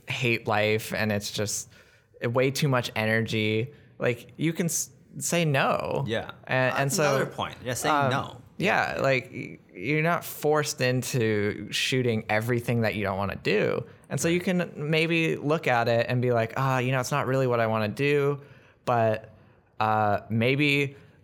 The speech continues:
Speaker 1: you wanna work with this restaurant in the future, and then maybe that restaurant, uh, maybe does some kind of events with, uh, someone that you've been really interested in and wanna work with.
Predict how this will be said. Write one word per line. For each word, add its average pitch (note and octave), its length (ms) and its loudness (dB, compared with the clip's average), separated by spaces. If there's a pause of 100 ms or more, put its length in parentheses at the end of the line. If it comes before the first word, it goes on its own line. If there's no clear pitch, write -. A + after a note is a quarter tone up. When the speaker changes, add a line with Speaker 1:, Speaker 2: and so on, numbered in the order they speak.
(520)
Speaker 1:
you C3 160 2
wanna B2+ 180 2
work B2 280 0
with B2+ 120 0
this A#2+ 180 -2
restaurant A#2+ 420 0
in A2+ 80 2
the A2 60 2
future, D3 760 2
and B2+ 160 0
then A#2+ 160 2
maybe B2 260 2
that A2 300 2
restaurant, A#2+ 640 0 (400)
uh, G#2 460 2 (420)
maybe A#2+ 380 2
does A2+ 260 2
some A2+ 180 0
kind A#2+ 200 0
of G2+ 100 0
events - 720 -2 (200)
with, A2 260 -2
uh, G2 260 0
someone G#2+ 380 0
that F2+ 120 0
you've G2 160 -2
been F#2+ 360 -2
really G2+ 240 0
interested G2+ 640 -2
in G2 200 2
and G2 120 0
wanna F#2+ 200 0
work G2 300 -2
with. A#2+ 260 0